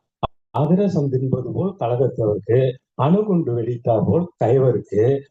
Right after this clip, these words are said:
அவர் தலைமையேற்று ஆயிரத்தி தொள்ளாயிரத்தி முப்பத்தி எட்டில் ஆறு உயிர் மாணவனா இருந்த பொழுது, ஆஹ், இணைந்து விட்டேன். அதன் பிறகு புதுவையில் நான் தாக்குண்ட போது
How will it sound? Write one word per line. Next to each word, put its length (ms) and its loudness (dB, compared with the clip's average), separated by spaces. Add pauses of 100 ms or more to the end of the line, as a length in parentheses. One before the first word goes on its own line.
(180)
அவர் 340 0
தலைமையேற்று 800 0 (420)
ஆயிரத்தி 560 2
தொள்ளாயிரத்தி 580 0
முப்பத்தி 600 -2
எட்டில் 480 0 (420)
ஆறு 260 4
உயிர் 260 4
மாணவனா 520 0
இருந்த 260 -4
பொழுது, 380 -2 (500)
ஆஹ், 380 0
இணைந்து 440 2
விட்டேன். 440 -2 (280)
அதன் 360 2
பிறகு 400 -2 (520)
புதுவையில் 560 2
நான் 260 -2
தாக்குண்ட 540 0
போது 320 -2